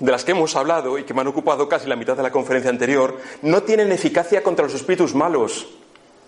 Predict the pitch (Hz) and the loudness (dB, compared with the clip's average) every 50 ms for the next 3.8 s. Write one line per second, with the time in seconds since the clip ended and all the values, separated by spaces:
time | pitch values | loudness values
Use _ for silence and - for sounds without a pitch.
0 | - - - - - 135 139 143 143 139 147 - - 117 - - 135 131 127 127 | -20 -18 -4 -2 2 2 4 4 2 0 -2 -2 -2 0 2 2 2 2 2 2
1 | 110 110 107 - - - - - - - - - - - - - - - - - | 2 0 0 -2 -10 -14 -16 -20 -20 -20 -20 -20 -20 -20 -20 -20 -20 -20 -20 -20
2 | - - - - - - - - - - - - - - - - - - - - | -20 -18 -18 -18 -18 -18 -20 -20 -20 -20 -20 -20 -16 -12 -12 -10 -8 -8 -8 -8
3 | - - - - - 123 131 - - - 120 156 196 - - | -10 -10 -2 2 2 2 4 4 2 2 2 0 0 -2 -2